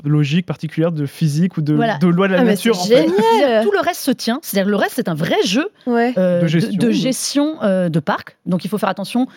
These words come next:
Speaker 2: aux flux de personnes, euh, si les attractions, enfin, faut rendre son parc intéressant. C'est vraiment le jeu de gestion de base, avec cette dimension. Et en plus, hyper complet pour construire,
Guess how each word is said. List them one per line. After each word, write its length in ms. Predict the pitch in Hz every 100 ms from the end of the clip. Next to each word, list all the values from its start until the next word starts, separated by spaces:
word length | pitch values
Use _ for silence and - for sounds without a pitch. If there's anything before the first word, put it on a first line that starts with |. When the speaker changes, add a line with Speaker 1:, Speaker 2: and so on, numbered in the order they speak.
| -
Speaker 2:
aux 100 | -
flux 200 | 208 -
de 60 | 196
personnes, 760 | - 170 - 214 226 247 254 214
euh, 60 |
si 180 | 170 -
les 140 | 202
attractions, 320 | 185 196 - -
enfin, 140 | -
faut 100 | 311
rendre 160 | 247 302
son 120 | 214
parc 320 | 196 240 - - -
intéressant. 520 | 196 190 196 170 254 285 _ _
C'est 160 | - 165
vraiment 240 | 165 254
le 80 | 226
jeu 160 | 165 214
de 40 |
gestion 180 | 170 180 247 262 269
de 120 | 180
base, 360 | 170 202 262 170 _ _ _ -
avec 280 | 190 262 -
cette 240 | - 233
dimension. 360 | 208 254 214 -
Et 160 | 196 208
en 80 | 233
plus, 300 | 262 - -
hyper 320 | 277 262 339
complet 300 | - 262 269
pour 120 | 262 190
construire, 340 | 185 - 208